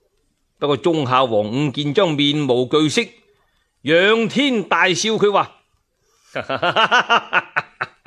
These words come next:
「忠臣不怕死，怕死不忠臣。你要問證據吖嘛？我係件件都有。」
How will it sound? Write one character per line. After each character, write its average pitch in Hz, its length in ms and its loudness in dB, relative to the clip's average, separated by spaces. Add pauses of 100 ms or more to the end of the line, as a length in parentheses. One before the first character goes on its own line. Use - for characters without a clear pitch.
(2250)
「忠 208 500 4
臣 98 420 -2
不 196 100 -2
怕 156 300 -2
死， - 100 -4 (400)
怕 127 800 2
死 135 160 -2 (220)
不 170 180 -2 (120)
忠 156 200 -2
臣。 101 200 -4 (760)
你 110 180 -8
要 135 100 0
問 107 200 -2
證 135 260 -4
據 135 200 0
吖 - 20 -2
嘛？ 120 240 0 (800)
我 202 240 4
係 - 180 -6
件 208 720 2
件 208 420 0
都 294 140 2
有。」 247 360 2